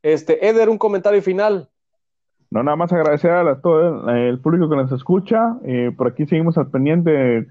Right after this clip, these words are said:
Speaker 2: esto que tanto nos gusta que es el fútbol. Eh, nos alargamos un poco hoy quizá, pero bueno, eh, la verdad es que había mucho donde cortar, de mucho donde cortar, y un gusto saludarte, Miguel, y un saludo a todos.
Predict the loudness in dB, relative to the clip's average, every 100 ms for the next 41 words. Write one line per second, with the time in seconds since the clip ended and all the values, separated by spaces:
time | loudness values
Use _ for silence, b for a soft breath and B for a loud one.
0 | -6 -4 -4 -2 -2 0 0 0 -2 -4
1 | -4 -4 -2 0 2 0 -2 _ _ _
2 | _ _ -6 -4 -2 -2 0 0 0 0
3 | 0 0 0 0 0 0 -2 0 -2 0
4 | 0 2 2 2 0 0 0 0 0 -2
5 | -2 0 2 2 2 2 2 2 2 2
6 | 0 -2 0 -2 -2 -10 -10 -6 -2 -4
7 | -2 -2 0 -2 -2 0 0 0 0 -2
8 | -2 0 2 2 0 -6 -4 -4 -4 -2
9 | 0 0 0 0 0 -4